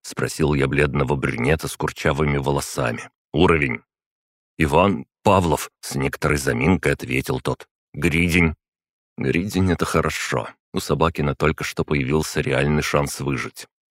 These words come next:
«Послушай, Иван», — проговорил я, глядя ему прямо в глаза,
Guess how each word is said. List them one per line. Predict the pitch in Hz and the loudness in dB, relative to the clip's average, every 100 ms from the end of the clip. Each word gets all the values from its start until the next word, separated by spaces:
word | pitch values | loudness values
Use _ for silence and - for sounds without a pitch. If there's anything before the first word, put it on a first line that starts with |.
| _ _ _ - | _ _ _ -4
«Послушай, | 65 - 67 67 71 | -2 -2 -2 0 0
Иван», — | 65 60 58 - _ | 0 0 -2 -8 _
проговорил | 82 67 64 62 85 85 | -2 -2 -2 0 4 4
я, | 76 | 4
глядя | 71 69 78 76 | 2 2 0 2
ему | 73 76 76 | 2 2 2
прямо | 78 76 78 | 2 2 2
в | 69 | 0
глаза, | 69 73 - 60 55 | 0 0 0 -4 -6